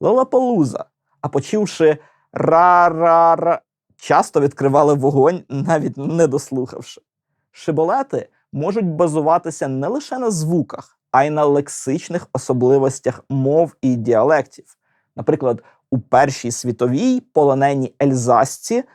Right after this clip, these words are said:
користувалися особливим становищем у французькому полоні, і чимало німецьких бранців хотіли зійти за уродженців Ельзасу. А французи показували їм парасольку і питали, що це таке. Шваби відповідали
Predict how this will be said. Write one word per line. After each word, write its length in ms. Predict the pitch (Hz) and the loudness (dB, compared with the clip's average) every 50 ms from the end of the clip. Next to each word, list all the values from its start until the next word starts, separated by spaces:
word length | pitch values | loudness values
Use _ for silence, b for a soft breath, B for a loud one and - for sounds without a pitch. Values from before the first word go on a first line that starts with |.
| b b b | b b b
користувалися 840 | - 156 143 139 143 - - 127 131 151 196 233 240 - - - - _ | 0 0 0 0 -2 -4 -4 0 0 0 0 -2 -2 -2 -4 -4 -4 _
особливим 580 | 156 - - 143 131 117 120 135 175 190 170 | -10 -6 -4 -4 -2 0 0 0 0 0 -2
становищем 720 | 160 - - 147 135 135 196 226 185 151 - - - 117 - | -4 -6 -6 -4 -2 0 0 0 0 -2 -4 -6 -8 -6 -6
у 60 | - 143 | -6 -6
французькому 680 | - - 120 123 117 - 127 131 - - - 123 123 - | -6 -4 -6 -6 -4 -4 -4 -4 -4 -6 -6 -6 -6 -4
полоні, 560 | - - 151 156 151 135 107 80 - - - _ _ _ _ _ _ - | 0 0 2 2 2 0 -2 -6 -10 -16 -20 _ _ _ _ _ _ -4
і 320 | 135 147 190 226 247 247 | -2 0 0 0 -2 -2
чимало 540 | - - - - 233 214 190 165 180 202 180 | -6 -8 -4 -2 0 2 4 4 4 4 4
німецьких 600 | 160 139 139 135 135 139 - - - - 131 127 | 2 2 2 2 2 2 2 0 -4 -6 -6 -4
бранців 560 | 120 107 - 113 139 170 214 233 - 262 247 | -2 0 0 2 2 0 -2 -4 -6 -10 -10
хотіли 680 | 247 - 214 202 _ 208 208 202 202 196 190 190 185 170 | -8 -8 -8 -8 _ -6 -2 2 4 6 6 6 4 2
зійти 460 | 139 135 147 147 139 - - 139 151 | 0 0 -2 -2 -2 -2 -2 -2 0
за 180 | 135 123 143 - - | 2 2 0 0 2
уродженців 800 | - 147 151 147 135 127 127 120 127 135 135 - - 135 123 - - 127 | 0 0 2 4 2 2 2 0 -4 -6 -6 -6 -6 -8 -8 -4 -4 -4
Ельзасу. 560 | 123 117 113 120 120 127 120 - - - _ _ _ _ _ _ _ _ _ _ _ | -2 -2 0 2 2 2 2 0 -6 -14 _ _ _ _ _ _ _ _ _ _ _
А 80 | - 147 | -2 -2
французи 560 | - - 131 131 117 - 240 269 285 311 320 | 0 -2 -2 -2 -2 -2 -2 -2 0 0 0
показували 800 | 311 - _ - - - - 139 175 180 143 139 131 123 120 123 | -2 -2 _ -2 0 2 2 2 4 4 4 4 4 4 4 2
їм 140 | 127 123 | 0 -2
парасольку 720 | 117 - - 165 247 277 - - 302 320 370 - - 466 | -2 0 0 0 2 0 -2 -2 2 2 2 2 0 -2
і 100 | - 247 | -4 -4
питали, 520 | 240 - 233 226 - 151 127 107 98 73 - - | -2 -2 -2 0 2 2 2 4 2 0 -6 -12
що 400 | - - - - - 135 117 139 | -18 -20 -20 -8 -6 -4 -4 -4
це 140 | - 233 | -4 -6
таке. 360 | 214 233 240 - - 117 - - _ _ _ _ _ _ _ | -6 -8 -6 -2 -2 -2 -2 -2 _ _ _ _ _ _ _
Шваби 600 | _ - - - - 117 113 110 156 196 226 285 | _ -18 -10 -6 -2 2 4 4 4 4 2 0
відповідали 760 | 311 302 - - 277 269 269 220 254 247 247 240 240 233 | 0 -2 -2 -2 0 0 2 2 2 4 4 4 4 2